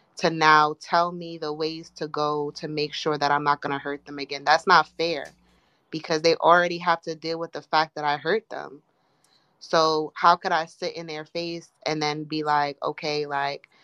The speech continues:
now what do I need to do?" Sometimes what you need to do when you're harmful to somebody is sometimes you need to leave them alone. And sometimes you just need to ask them, like, what they need from you,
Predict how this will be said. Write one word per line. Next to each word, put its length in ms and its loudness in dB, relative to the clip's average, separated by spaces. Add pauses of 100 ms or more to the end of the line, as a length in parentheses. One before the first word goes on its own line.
(200)
now 220 4
what 160 -2
do 100 0
I 120 2
need 140 -10
to 80 -4
do?" 220 -6
Sometimes 720 4
what 180 -4
you 60 -6
need 120 -4
to 100 -4
do 340 0
when 240 -6
you're 400 0
harmful 520 0
to 140 -8
somebody 640 -2 (420)
is 240 -2
sometimes 320 2
you 40 -2
need 180 0
to 100 -6
leave 280 -4
them 160 -4
alone. 420 -6
And 100 -6
sometimes 360 6
you 60 -2
just 180 2
need 100 4
to 160 4
ask 280 8
them, 160 -10
like, 200 -6
what 200 -6
they 140 -8
need 280 -8
from 220 -18
you, 300 -20